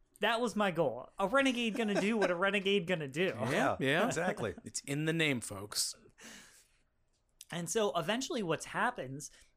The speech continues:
Speaker 1: is it's the weekend before the big festival. And during this festival, we're all gonna read our awesome poetry in front of people. But first, we gotta get stuff ready. So everybody has a job. Uh, Sayori's doing something,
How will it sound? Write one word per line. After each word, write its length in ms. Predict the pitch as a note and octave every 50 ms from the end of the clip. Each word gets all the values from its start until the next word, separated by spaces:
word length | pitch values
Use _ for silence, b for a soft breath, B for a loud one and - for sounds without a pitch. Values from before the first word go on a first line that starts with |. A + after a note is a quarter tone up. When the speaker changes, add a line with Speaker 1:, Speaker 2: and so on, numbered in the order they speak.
| b -
Speaker 1:
is 240 | D#3 D#3+ D#3 D3 - -
it's 200 | F3 E3 - -
the 100 | - D#3
weekend 420 | C#3 C3+ F3+ F#3+ F3+ G#3+ G#3 F#3+ F3
before 400 | F3+ E3+ - - D3+ D3+ D#3 D3+
the 140 | C3 C3
big 320 | B2 - - C3 C3 C3 B2+
festival. 560 | - - A#2+ A2 G#2+ - - - - F#2 - _ -
And 160 | - D3 D#3+ D3
during 260 | - G3+ A#3+ C4 A3
this 160 | G3 E3+ -
festival, 440 | - - F#3 E3 - - C#3+ C3+ C3
we're 240 | A#2+ B2+ D3+ F#3 G3
all 140 | F3+ F3 F3+
gonna 200 | E3+ E3+ D3+ C3+
read 300 | C3 C#3+ F3 G#3 G#3 F#3
our 180 | D#3 B2+ - - -
awesome 440 | D3 C#3+ E3+ G3 F3+ - F#3 D#3+ -
poetry 640 | - - D#3+ F#3+ C4 C#4 - - - D3+ C3+ A#2 A#2
in 100 | A#2 A2
front 260 | - - A#2+ A2 G#2
of 80 | G2
people. 420 | - - A#2+ G#2+ - G#2+ G#2 G#2+ _ B B B B B B B B
But 100 | C#3+ C3
first, 320 | - - D#3+ E3+ E3 E3 -
we 100 | E3+ D3+
gotta 200 | E3 D#3 D3 C#3+
get 180 | D3 C#3+ C#3 -
stuff 280 | - - C3 B2+ -
ready. 380 | C3+ B2 B2+ B2 G2+ F#2+ G2+ - b b b b b b b b
So 520 | - - - - D3 C#3 C3+ C3 B2 A#2+ - - - _ -
everybody 520 | A#2 C#3 C#3 D#3 D3 C#3 D3 C#3 C#3 C3+
has 240 | B2+ C#3 C#3 A#2+ B2
a 40 | A2+
job. 560 | A2 C3+ C#3+ D3 D3 D3 D3 D3 D3 D3 - b b b b b b -
Uh, 100 | A#2+ A#2
Sayori's 640 | B2 - - C#3+ C#3+ E3+ G3 G3+ F#3+ F#3+ F3+ D#3+
doing 240 | - F#3+ F#3+ F#3 F3
something, 720 | D#3+ - F#3+ F3+ E3+ E3 - F#3 F3+ F3+ F3 F3 E3 E3